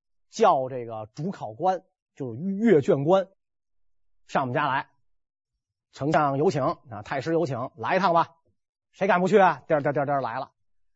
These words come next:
来了之后，请到太师书房，太师现在有事儿，很忙，您到书房坐坐吧。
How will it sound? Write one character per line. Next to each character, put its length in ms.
来 300
了 100
之 160
后， 300
请 220
到 180
太 300
师 320
书 260
房， 300
太 200
师 240
现 180
在 80
有 240
事 200
儿， 160
很 80
忙， 380
您 140
到 160
书 180
房 220
坐 280
坐 120
吧。 180